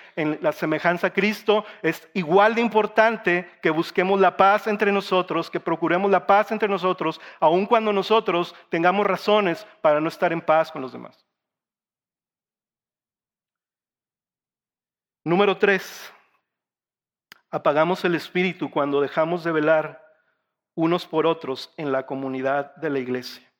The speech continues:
Versículo catorce al quince de Tesalonicenses.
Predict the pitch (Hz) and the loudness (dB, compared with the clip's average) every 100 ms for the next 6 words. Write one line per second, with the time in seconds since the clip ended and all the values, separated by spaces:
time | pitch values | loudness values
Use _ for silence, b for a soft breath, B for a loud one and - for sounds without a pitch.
0 | - 127 156 - 160 156 143 - 156 - | -14 -12 -12 -6 -4 -4 -6 -6 -6 -6
1 | 175 170 _ _ _ _ _ 143 123 - | -10 -12 _ _ _ _ _ -8 -8 -6
2 | 147 147 139 113 120 _ _ _ _ _ | -6 -6 -10 -12 -14 _ _ _ _ _
3 | _ _ - 127 131 135 127 127 151 135 | _ _ -10 -8 -8 -6 -8 -8 -8 -10
4 | - - - | -12 -20 -20